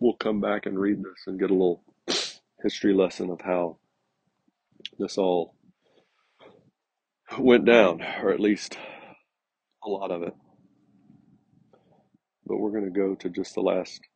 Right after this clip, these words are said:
few paragraphs. "We are fighting today for security,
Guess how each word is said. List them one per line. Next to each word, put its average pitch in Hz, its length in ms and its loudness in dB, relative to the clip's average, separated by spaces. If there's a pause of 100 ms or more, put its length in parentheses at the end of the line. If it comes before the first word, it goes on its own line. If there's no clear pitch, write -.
(480)
few 107 140 -2
paragraphs. 90 800 -6 (1600)
"We 123 120 6
are 117 100 6
fighting 123 400 4
today 104 260 -4
for - 160 -12
security, 104 540 -8